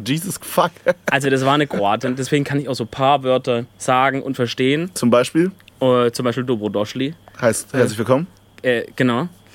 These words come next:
Speaker 2: Ich kann Dobar Dan sagen, das heißt guten Tag.
Speaker 1: Mhm.
Speaker 2: Ich kann so
Speaker 1: Was heißt, ich hätte gern ein Bier?
Speaker 2: Ich weiß nicht, was ich hätte gern heißt, aber ich weiß, was
Speaker 1: Weißt du, was Bier heißt?
Speaker 2: Ich weiß, was
Speaker 1: Das ist
Speaker 2: Bi-, ich weiß, was
Speaker 1: okay.
Speaker 2: Bier heißt und ich weiß, was groß heißt.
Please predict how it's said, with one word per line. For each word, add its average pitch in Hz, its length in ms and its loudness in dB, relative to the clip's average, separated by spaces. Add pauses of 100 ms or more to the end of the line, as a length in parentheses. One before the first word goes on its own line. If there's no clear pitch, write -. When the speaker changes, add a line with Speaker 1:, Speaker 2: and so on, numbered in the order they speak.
(540)
Speaker 2:
Ich 127 140 -2
kann 113 160 -2
Dobar 104 200 0
Dan 107 220 0
sagen, 147 200 0
das 117 100 -6
heißt 110 140 -6
guten 107 200 -6
Tag. 117 400 -2 (380)
Speaker 1:
Mhm. 101 260 -2 (120)
Speaker 2:
Ich 113 140 -8
kann 98 240 -4
so 98 60 2
Speaker 1:
Was 123 140 2
heißt, 139 260 2
ich 127 140 -4
hätte 127 180 2
gern 117 180 2
ein 110 180 2
Bier? 117 280 2 (600)
Speaker 2:
Ich 120 60 -8
weiß 175 220 0
nicht, 165 80 -2
was 123 120 -2
ich 131 140 -6
hätte 135 200 -2
gern 151 380 0
heißt, 120 240 -2
aber 120 220 0
ich 117 100 -2 (200)
weiß, 143 240 0
was 127 120 -2
Speaker 1:
Weißt 131 180 4
du, 147 40 2
was - 80 -2
Bier - 260 2
heißt? 202 140 2
Speaker 2:
Ich 147 80 -2
weiß, 180 140 2
was 165 80 4
Speaker 1:
Das - 20 2
ist 120 80 -2
Speaker 2:
Bi-, 196 120 2
ich - 120 0
weiß, - 60 4
was 175 140 4
Speaker 1:
okay. 160 140 -4
Speaker 2:
Bier 220 80 6
heißt 220 100 0
und 196 80 2
ich 196 80 0
weiß, 185 120 2
was 165 160 0
groß 170 340 2
heißt. - 320 0